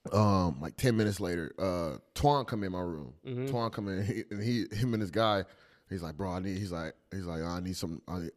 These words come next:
Speaker 1: like, he knew I got food in there, so
Speaker 2: Mm-hmm.
Speaker 1: I gave him, like, some fucking cheese or something, and then I'm like, "All right, go back to class." And then the,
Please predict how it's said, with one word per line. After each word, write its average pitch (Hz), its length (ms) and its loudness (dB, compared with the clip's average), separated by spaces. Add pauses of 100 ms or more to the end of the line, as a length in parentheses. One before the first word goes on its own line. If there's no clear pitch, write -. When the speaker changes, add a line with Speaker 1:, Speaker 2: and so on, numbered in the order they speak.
(440)
Speaker 1:
like, 87 260 -2
he 107 120 0
knew 120 120 -2
I 110 80 -6
got 87 180 -10
food 98 240 -6
in 80 100 -10
there, 73 120 -10
so 82 140 -8
Speaker 2:
Mm-hmm. 139 200 -6 (160)
Speaker 1:
I 85 100 -4
gave 101 200 0
him, 95 80 -4
like, 95 100 -4
some 80 140 -12
fucking 82 260 -8
cheese 104 260 -2
or 98 80 -4
something, 92 360 -4
and 82 140 -4
then 78 220 -6
I'm 76 80 -10
like, 71 180 -12 (180)
"All 87 80 -4
right, - 80 -8 (160)
go 95 80 -6
back 95 120 0
to - 40 -12
class." 69 300 -8 (500)
And 95 120 -4
then 92 420 -2 (140)
the, 95 160 -6